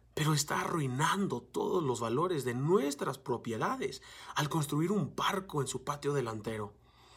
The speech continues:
O también imagina la presión que Noé tuvo de su propia familia. "¿Por qué no puedes conseguir un trabajo normal, Noé? Todos piensan que somos raros".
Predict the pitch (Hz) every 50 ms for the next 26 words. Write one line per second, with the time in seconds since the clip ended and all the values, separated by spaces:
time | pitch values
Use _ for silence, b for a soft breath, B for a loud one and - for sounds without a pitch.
0 | B B B B B B B B B B - 156 - 202 196 190 214 226 233 214
1 | 185 170 180 214 226 202 170 151 - 147 143 139 - - 220 226 202 - 190 165
2 | 156 165 185 190 190 - 196 214 254 220 185 185 - - 160 - 170 170 - -
3 | - 202 - - 165 170 180 233 277 233 - - - - - b b b b b
4 | b b b b b b b b b b b b b b - - 190 196 196 -
5 | - 214 254 269 262 254 - - 185 196 247 233 - - - - 165 156 139 -
6 | 143 131 160 196 233 233 233 - - - - 196 - 226 214 196 165 - 160 165
7 | 170 - - - 233 160 123 113 110 107 104 104 101 B B B B B B B
8 | B B B B B - 262 262 294 285 - - - 196 208 254 269 285 285 -
9 | 269 240 196 208 190 - - 240 254 269 277 - - 226 240 285 403 415 277 180
10 | 123 113 104 - - -